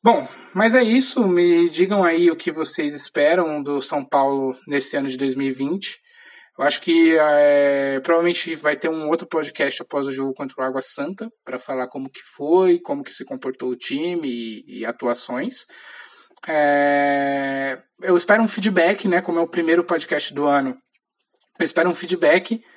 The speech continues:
referente ao que vocês acharam desse primeiro, desse primeiro podcast do ano, do formato,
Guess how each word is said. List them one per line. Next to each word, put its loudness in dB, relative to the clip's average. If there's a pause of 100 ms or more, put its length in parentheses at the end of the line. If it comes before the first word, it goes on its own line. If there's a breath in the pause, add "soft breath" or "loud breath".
(220 soft breath)
referente -2
ao -4
que -6
vocês -4
acharam 0
desse -4
primeiro, -4
desse -12
primeiro -8
podcast -10
do -8
ano, 0 (400 loud breath)
do -6
formato, 0